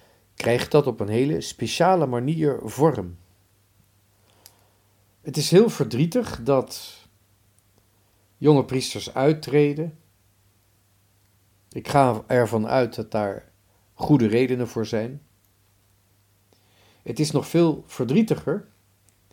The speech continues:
dat zoveel priesters die blijven niet worden erkend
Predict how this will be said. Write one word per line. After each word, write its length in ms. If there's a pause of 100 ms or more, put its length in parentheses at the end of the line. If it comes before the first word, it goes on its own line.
(440)
dat 420
zoveel 460
priesters 560
die 300 (200)
blijven 640 (1900)
niet 380
worden 300
erkend 720